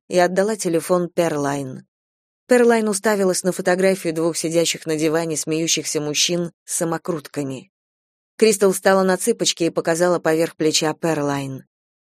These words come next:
«Здоровяк Майк Гибсон, а это... ваш муж», сказала Перлайн, глядя в темные бездушные глаза мужчины.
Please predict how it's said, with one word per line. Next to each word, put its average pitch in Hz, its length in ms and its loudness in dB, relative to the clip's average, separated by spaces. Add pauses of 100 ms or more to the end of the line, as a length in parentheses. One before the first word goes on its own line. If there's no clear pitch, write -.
(100)
«Здоровяк 233 840 2
Майк 226 300 0
Гибсон, 208 680 -2 (120)
а 190 180 4
это... 190 560 0 (480)
ваш 196 280 0
муж», 147 380 -6 (460)
сказала 156 520 0
Перлайн, 175 680 0 (260)
глядя 185 380 4
в - 60 -10
темные 190 440 0
бездушные 156 640 -4
глаза 151 360 -2
мужчины. 143 600 -2